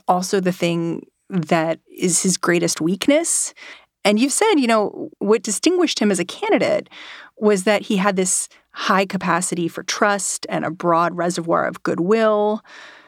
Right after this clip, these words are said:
But it's like, how does he use that moving forward, given that the other party that he's working with has just shown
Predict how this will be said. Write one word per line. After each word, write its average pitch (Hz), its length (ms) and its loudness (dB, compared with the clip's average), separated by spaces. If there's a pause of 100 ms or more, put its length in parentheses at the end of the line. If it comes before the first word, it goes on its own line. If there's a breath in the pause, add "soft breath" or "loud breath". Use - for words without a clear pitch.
(920 loud breath)
But 247 100 2
it's 233 100 -2
like, 240 120 0
how - 240 -2
does 294 140 2
he 233 100 0
use 190 460 2
that 160 220 -2
moving 160 300 -6
forward, - 720 -4 (500 loud breath)
given 190 720 0 (720 soft breath)
that 170 600 0 (640)
the 185 260 2 (100)
other 190 320 2
party 190 460 0
that 170 120 -6
he's 170 220 0
working 180 460 0
with - 520 -6 (800 soft breath)
has 185 260 2
just - 560 -2 (800)
shown 214 600 2